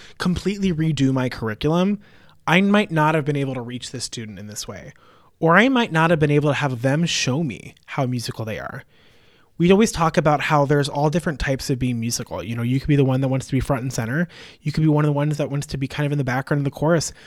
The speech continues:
But I think there's also an, a reason and a reason that we should talk about that there are some people that their musicality comes from listening.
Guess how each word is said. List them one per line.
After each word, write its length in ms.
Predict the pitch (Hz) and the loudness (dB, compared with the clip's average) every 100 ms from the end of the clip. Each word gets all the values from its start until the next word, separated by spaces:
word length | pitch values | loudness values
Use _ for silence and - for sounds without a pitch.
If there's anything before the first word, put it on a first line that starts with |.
| - _ - | -20 _ -2
But 100 | 180 | 0
I 60 | |
think 200 | 180 190 | 2 0
there's 200 | 185 196 | 2 0
also 380 | - 147 151 190 | 0 0 2 2
an, 160 | 175 156 - | 2 0 -4
a 80 | 147 | -2
reason 580 | 127 143 147 147 135 | 0 2 2 2 0
and 260 | 135 135 127 - - - - | -2 -6 -6 -12 -20 -8 -2
a 80 | |
reason 320 | 147 156 175 190 | 0 2 2 0
that 80 | |
we 100 | 143 | 0
should 180 | 139 147 | -2 -4
talk 320 | - 175 233 | -4 -2 2
about 380 | 185 135 117 104 - - - - | 2 2 0 -6 -16 -20 -20 -2
that 120 | 170 | 2
there 180 | 185 233 | 4 4
are 60 | 190 | 4
some 280 | - 180 | 2 0
people 340 | 185 - - 135 | 0 -2 -2 -2
that 260 | 123 120 - | -2 -4 -8
their 280 | 139 160 208 | 2 6 6
musicality 760 | 185 147 156 - 123 135 185 196 | 4 2 0 -2 0 2 2 2
comes 260 | - 135 | -2 -4
from 220 | - 113 | -4 -6
listening. 480 | 104 - 110 67 - | -6 -6 -8 -10 -12